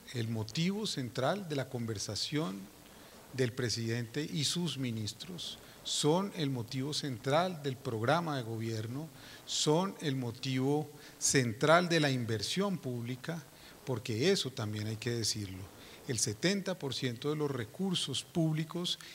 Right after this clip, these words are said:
están yendo a estos territorios excluidos, muchos de ellos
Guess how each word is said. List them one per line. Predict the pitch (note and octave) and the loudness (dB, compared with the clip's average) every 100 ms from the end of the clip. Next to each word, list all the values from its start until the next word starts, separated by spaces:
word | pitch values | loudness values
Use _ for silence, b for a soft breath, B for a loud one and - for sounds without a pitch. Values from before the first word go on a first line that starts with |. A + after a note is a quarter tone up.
| B | B
están | C3 - - B2 B2+ | -2 0 2 2 4
yendo | D3+ F#3+ D#3+ C#3+ | 4 4 4 0
a | |
estos | C3 D3+ C3+ | 0 -2 -2
territorios | D3 B2 A2 A2 A#2+ | 0 0 -2 -4 -2
excluidos, | D3 - - E3+ F3+ D3+ D3+ F#3+ - - B B - | -4 -4 -2 2 2 2 2 0 -4 -10 B B -2
muchos | D3 D3+ - E3 | 4 4 4 2
de | E3 E3+ | 6 8
ellos | D3+ C#3+ E3+ - - | 6 4 -2 -2 -4